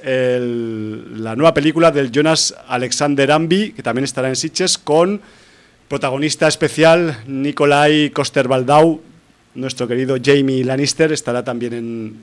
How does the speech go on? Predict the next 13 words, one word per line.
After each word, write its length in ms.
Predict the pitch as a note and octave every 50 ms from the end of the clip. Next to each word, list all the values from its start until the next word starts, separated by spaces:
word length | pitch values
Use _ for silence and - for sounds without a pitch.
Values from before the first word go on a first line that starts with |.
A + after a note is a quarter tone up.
| - -
al 120 | B2 A#2+
menos 280 | A#2+ B2+ C3+ D3 - -
en, 300 | C3+ B2+ B2 A#2+ A2 B2 - - - _ _ _
en 180 | A#2+ A#2+ B2 B2
formato 720 | - B2 A#2+ A2+ A2+ B2+ C3 A#2+ - B2 B2 B2 A#2+ A#2+
cine, 460 | A#2 - - D#3 D#3+ D#3+ D3 C3 A#2+ -
en, 400 | C3 C#3 C3+ B2+ B2 B2 B2 A#2+
en 500 | B2+ C3 A#2+ A2+ A2 A2 A2 A2 G#2+ G#2
Sitges, 320 | - - D#3 D3+ - C3+ A#2+
eh, 120 | B2 A#2+
con 240 | A2 - A#2+ A#2+ A2+
Suicide 460 | G#2+ - C#3 C3+ B2+ - C3 B2+ B2 B2
Tourist. 380 | - B2+ A#2 A2 G#2 - -